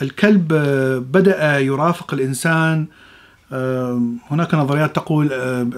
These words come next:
عشرين ألف سنة، هناك نظريات تقول خمسين ألف سنة. عشرين أو خمسين ألف سنة، هذه مدة قصيرة جدًا بال-، بال-، بالتطور،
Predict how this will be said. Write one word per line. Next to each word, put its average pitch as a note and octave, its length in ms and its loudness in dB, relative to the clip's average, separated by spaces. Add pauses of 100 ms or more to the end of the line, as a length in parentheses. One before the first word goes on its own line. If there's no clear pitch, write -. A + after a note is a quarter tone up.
(100)
عشرين D3+ 320 0
ألف D#3 180 0
سنة، D3+ 360 2
هناك C#3+ 200 0
نظريات C3+ 280 -2
تقول C#3 560 0
خمسين C#3+ 360 -2
ألف C3+ 200 -2
سنة. C#3 360 2 (840)
عشرين G#3+ 380 4
أو F3 140 4
خمسين F3+ 440 4
ألف D#3 200 0
سنة، D3+ 220 0
هذه C#3 320 -2
مدة B2+ 300 -2 (220)
قصيرة C3+ 320 0
جدًا B2 580 0
بال-، B2+ 200 0
بال-، B2 280 -2
بالتطور، B2 800 0